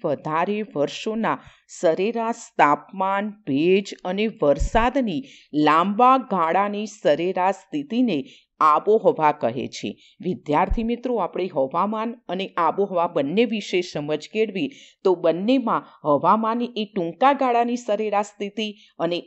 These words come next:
આબોહવાને લાંબા ગાળાની સરેરાશ સ્થિતિને ઓળખવામાં આવે છે. સમજાયું ને વિદ્યાર્થી મિત્રો?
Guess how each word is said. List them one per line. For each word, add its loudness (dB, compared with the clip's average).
આબોહવાને 2
લાંબા 2
ગાળાની 0
સરેરાશ 4
સ્થિતિને -8
ઓળખવામાં 0
આવે 6
છે. -10
સમજાયું 2
ને 0
વિદ્યાર્થી 2
મિત્રો? -4